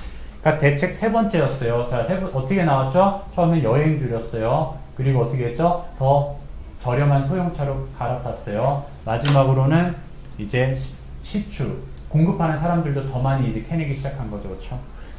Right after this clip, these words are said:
그래서, 어, 시장 기반으로 하는 이게 인센티브즈가 이점이라는 뜻도 있긴 한데 이게 외적으로 들어오는 것들이 있잖아요. 그래서 자극이라는 게 있어서 아무튼 뭐 어렵게 생각하지 말고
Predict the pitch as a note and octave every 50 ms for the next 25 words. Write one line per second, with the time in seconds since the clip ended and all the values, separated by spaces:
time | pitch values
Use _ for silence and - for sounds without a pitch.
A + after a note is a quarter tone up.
0 | - - - - - - C3+ B2+ B2+ B2+ B2+ C3 B2+ C3 D3+ E3 F3+ F#3+ - -
1 | - - - - - - - - - - - - - - - - - A#2 A2 G#2+
2 | G#2+ G#2+ G#2+ G#2+ G#2+ A2 - - A3+ G#3+ A#3 A3+ A3+ A3 G3+ G3 E3+ D3+ D3+ F3+
3 | F3+ F3+ E3+ E3 D#3+ D#3+ D#3 D3+ C#3+ C#3+ E3 F3+ F#3+ G3 G3+ G3+ G3+ G3+ G3+ G3+
4 | - - - - - - - C#3+ C#3+ C#3+ F3+ E3+ F#3 F#3 D3+ - C3 C#3+ D#3 D3+
5 | - G#3+ A3 G#3+ G#3 - G#3 F3+ F3 F3 D#3+ D#3+ D#3+ D#3+ C#3 B2+ - - - C3
6 | C#3 C3+ C#3 - - G#3+ G#3+ G#3 G#3+ G3+ G3 F#3 F3+ - E3+ - - C#3+ B2+ -
7 | - D3 C#3 C#3 C3+ - E3 - - - - - - - C3 - D#3 D3+ C3 A2+
8 | B2+ D3 - - - - G#3+ G3+ G3 F#3 F#3 F#3 F3+ - D#3 C#3+ F#3 G3 F#3+ F3+
9 | E3+ C#3+ C#3 - - C3 A#2 G#2 G2+ - - B2 A2+ A2 G#2+ G#2+ G#2+ G#2 G#2+ A2+
10 | A#2 A#2 - - - A#2 A#2 - E3+ F3+ E3 F3 E3+ D#3 D3+ C#3+ C#3 C3 A2 G2+
11 | - - - B2+ A#2 A2 A#2 A#2 A#2 C3 C#3+ C3+ A2+ - - - - - - -
12 | - C#3+ E3 F3 - G#3+ G3+ F3 E3 E3 D#3 C#3+ - B2+ - G#3+ A3 A3+ A3 A3
13 | G3+ G3 G#3 G3+ G3 D#3+ A#2 A2 A#2+ - E3+ D3 C#3 C#3 -